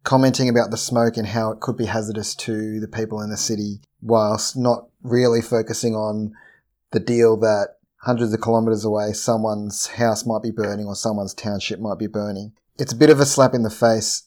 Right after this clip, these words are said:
and I can understand why these guys feel the future will just get worse, and I can understand the anger coming from people in the regional areas. And it's just not those guys, it's us people living in big cities too.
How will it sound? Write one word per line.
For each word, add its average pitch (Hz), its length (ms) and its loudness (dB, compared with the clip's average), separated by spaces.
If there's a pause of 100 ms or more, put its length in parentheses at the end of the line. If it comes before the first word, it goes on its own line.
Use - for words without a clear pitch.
and 117 100 -4
I 107 100 0
can 117 120 -4
understand 117 500 0
why 104 120 -4
these 107 280 -6
guys 104 340 -6
feel 107 280 -4
the 98 80 -10
future 110 720 -4 (640)
will 107 120 -4
just 117 200 -2
get 117 160 -2
worse, 127 540 0 (160)
and 110 220 -2
I 104 80 0
can 113 160 -2
understand 107 560 -4
the 101 120 -8
anger 101 280 -6
coming 101 520 -8
from 98 200 -8
people 104 280 -6
in 98 240 -10
the 101 120 -8
regional 95 400 -10
areas. 196 580 -12 (260)
And 135 120 4
it's 123 80 2
just 151 120 4
not 151 140 8
those 131 240 8
guys, 113 580 6
it's - 540 -4 (300)
us 131 160 0
people 127 360 2
living 117 240 2
in 113 160 0
big 110 200 -4
cities 104 340 -4
too. 98 360 -4